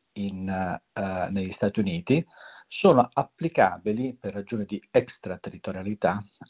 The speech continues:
anche in Europa. Quindi, eh, il, ehm, le autorità americane possono chiedere ai loro cloud provider, eh, che hanno dei dati in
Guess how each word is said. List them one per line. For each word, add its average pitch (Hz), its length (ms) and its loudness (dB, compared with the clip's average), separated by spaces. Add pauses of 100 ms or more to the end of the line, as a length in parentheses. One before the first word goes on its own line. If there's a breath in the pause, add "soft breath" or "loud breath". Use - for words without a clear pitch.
anche 156 460 2
in 113 100 -4
Europa. 90 500 -6
Quindi, 110 380 -2 (540 loud breath)
eh, 110 500 4
il, 110 320 0
ehm, 104 1080 -4
le - 140 2
autorità 131 400 4
americane 156 540 0
possono 113 400 -6
chiedere 98 480 -6
ai 98 200 -10
loro 101 560 -6
cloud 117 260 -4
provider, 104 720 -4 (380 soft breath)
eh, - 260 -6 (320)
che 123 160 -4
hanno 110 300 0
dei 98 120 -6
dati 101 480 -4 (100)
in 113 140 -10